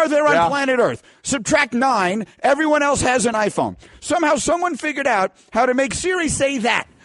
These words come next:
Speaker 1: I wanna know how to do that. How do you do that?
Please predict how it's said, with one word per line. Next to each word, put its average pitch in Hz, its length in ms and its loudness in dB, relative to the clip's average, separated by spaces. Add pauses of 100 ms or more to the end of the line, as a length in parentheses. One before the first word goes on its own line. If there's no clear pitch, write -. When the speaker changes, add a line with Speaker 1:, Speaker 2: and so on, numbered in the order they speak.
(160)
Speaker 1:
I 320 160 0
wanna 339 260 0
know 302 160 2
how 262 120 2
to 247 80 0
do 240 160 -4
that. 185 240 0
How 359 320 2
do 330 100 -8
you 277 160 -8
do 240 360 -8 (100)
that? - 380 -4